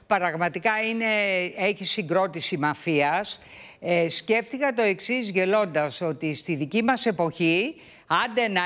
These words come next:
έλεγες το καταστηματάρχη στο παλικάρι της Δημοτικής Αστυνομίας, «Ρε εσύ, ρε εσύ φίλε, πέρνα για να σε κεράσω ένα καφεδάκι να τα βρούμε».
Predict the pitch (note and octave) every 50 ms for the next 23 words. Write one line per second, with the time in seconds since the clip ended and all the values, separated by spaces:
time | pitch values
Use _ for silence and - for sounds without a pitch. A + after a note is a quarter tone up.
0 | F#3 F#3+ G#3 A3+ A#3+ B3 A#3+ B3+ B3+ B3+ B3+ A3 - - G#3 F#3 F3 E3+ D#3+ D#3
1 | D3 A#2+ F3+ E3+ C3+ D#3 C#3+ - - F3+ D#3+ D#3+ - - G#3 G#3 A3 - - F#3
2 | D3 - F3+ C#3+ - D#3+ D#3+ D3+ C3 D#3 F#3 F#3+ F#3 F3 D#3 C3+ C#3+ B2 A#2 C#3
3 | D3 D3 C#3+ C3 B2+ D#3 G#3 - - F#3 D#3+ - - G#3 E3+ E3 D#3 D3+ D#3 E3
4 | F3 G3+ A#3 C4 D4+ - - - - - - - - - D3+ F#3+ F#3+ - - B3
5 | B3+ C4 C#4 C#4 - - - _ - - F3+ F#3 - - A#3+ G3 - A#3+ A#3 A#3+
6 | B3+ C4+ C4+ - - - - - - - C#4 D4 C#4+ C#4 B3 G#3+ G#3 G3 F#3+ F#3+
7 | F3+ E3+ - - F#3 C#3+ F3+ E3+ F3 E3+ E3+ - - F#3+ F3 E3 D#3+ C#3 E3 D3+
8 | C#3+ D#3+ C#3+ D#3 D#3 D#3+ - D3 D3 C#3+ C3+ A#2+ - - - _ _ - - G3+
9 | E3 E3 C#3+ E3 D#3 D3+ C#3 E3+ E3+ D#3+ D#3 C#3 A#2+ A#2 A2